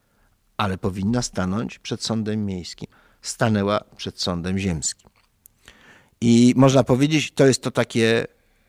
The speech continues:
praźródło prawnego,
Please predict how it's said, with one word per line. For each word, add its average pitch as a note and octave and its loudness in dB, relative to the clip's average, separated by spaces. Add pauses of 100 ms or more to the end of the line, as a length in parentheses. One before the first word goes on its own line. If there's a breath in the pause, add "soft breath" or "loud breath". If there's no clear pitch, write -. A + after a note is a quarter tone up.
(220)
praźródło D#3 4 (500)
prawnego, C#3+ 2